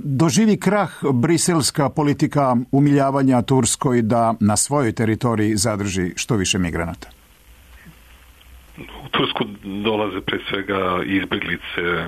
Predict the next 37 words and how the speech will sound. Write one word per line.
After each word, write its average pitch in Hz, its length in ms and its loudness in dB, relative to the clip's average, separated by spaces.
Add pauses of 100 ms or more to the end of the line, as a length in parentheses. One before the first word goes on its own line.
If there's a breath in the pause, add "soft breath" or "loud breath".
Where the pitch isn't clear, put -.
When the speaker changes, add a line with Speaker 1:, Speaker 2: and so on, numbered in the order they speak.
(180)
Speaker 2:
iz 87 180 -4
ratova 85 640 -2
u 78 140 -8 (140)
Siriji, 80 360 -2
u 80 40 -4
Iraku. 87 460 -4
Turska - 460 -6
je 85 40 -4
primila 90 400 -4
maltene 85 420 -4
tri 87 240 -2
miliona 80 440 -2
ljudi 85 360 -2
i - 40 -4
to - 180 -10
mora 71 220 -4
da 69 80 -8
je 69 160 -4
sada 76 200 -4
veliko 80 380 -4
priznanje. 87 540 -4
E, - 60 -12 (1120 loud breath)
Evropska 160 400 -4
unija 147 600 0 (640)
je 139 300 -2
svesna 127 300 -6
toga 92 280 -2
da 87 180 -4
će 87 380 -2
narednih 90 560 -4
nekoliko - 400 -6
godina 92 460 -2
broj 90 280 -2
ljudi 87 300 -2
koji 82 440 -2
beže 82 380 -4
od 85 120 -4